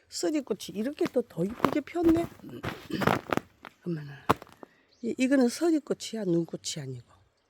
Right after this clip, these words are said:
와, 이쁘다. 어머나, 어머나, 어머나, 어머나, 어머나. 아이고,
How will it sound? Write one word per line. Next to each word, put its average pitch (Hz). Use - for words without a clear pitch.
와, 226
이쁘다. 175
어머나, 220
어머나, 180
어머나, 165
어머나, 175
어머나. -
아이고, 202